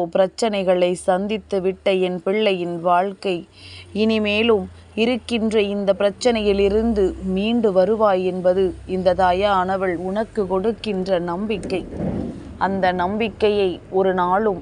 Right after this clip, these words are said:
நீ கைவிட்டு விடாதே. என் தங்கமே, நீ நினைத்தது போல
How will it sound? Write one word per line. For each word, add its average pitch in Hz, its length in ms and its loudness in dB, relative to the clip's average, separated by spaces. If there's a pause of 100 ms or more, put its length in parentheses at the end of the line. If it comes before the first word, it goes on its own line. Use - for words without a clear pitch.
நீ 185 160 -4 (120)
கைவிட்டு 196 640 0
விடாதே. 175 500 0 (1400)
என் 190 280 6
தங்கமே, 190 520 2 (880)
நீ 226 220 4 (440)
நினைத்தது 226 640 4
போல 202 280 2